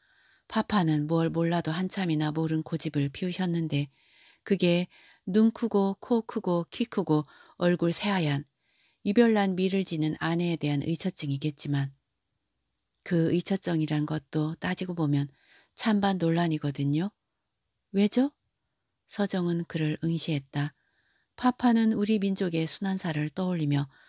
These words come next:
마마 족보에 코리아 여자를 겁탈한 양코뱅이 조상이 있을 거란 상상에 사로잡혔거든요. 우리는 단군 후손인 단일 민족이 아니고 셈조 후손으로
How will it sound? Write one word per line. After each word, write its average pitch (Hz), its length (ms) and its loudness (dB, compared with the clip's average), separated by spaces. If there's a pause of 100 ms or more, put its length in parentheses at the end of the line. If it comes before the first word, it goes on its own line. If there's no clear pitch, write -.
(340)
마마 185 340 4
족보에 156 500 -2 (420)
코리아 233 400 4
여자를 180 400 0
겁탈한 156 580 -2 (300)
양코뱅이 170 560 0
조상이 143 540 -2 (260)
있을 185 280 -4
거란 165 300 -2
상상에 170 480 -2
사로잡혔거든요. 143 1200 -4 (1000)
우리는 202 440 4
단군 185 560 -2 (300)
후손인 175 440 2
단일 175 300 -2
민족이 151 400 -2
아니고 147 420 -2 (400)
셈조 208 520 2
후손으로 165 600 -2